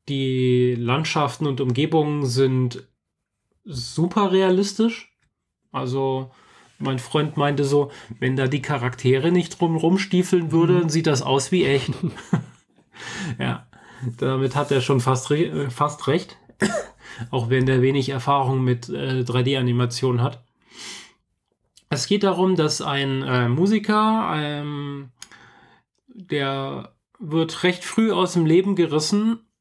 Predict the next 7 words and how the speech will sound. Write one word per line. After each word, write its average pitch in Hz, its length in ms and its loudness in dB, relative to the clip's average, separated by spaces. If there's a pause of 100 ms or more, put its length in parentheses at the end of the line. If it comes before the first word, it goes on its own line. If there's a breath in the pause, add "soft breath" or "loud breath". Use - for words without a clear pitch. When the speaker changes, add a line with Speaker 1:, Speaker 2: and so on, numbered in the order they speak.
(140)
Speaker 1:
und 165 580 -2 (380)
soll 151 360 -2
eigentlich 147 480 -2
in 160 60 4
den 160 100 2
Himmel 156 300 2
auffahren. 131 760 0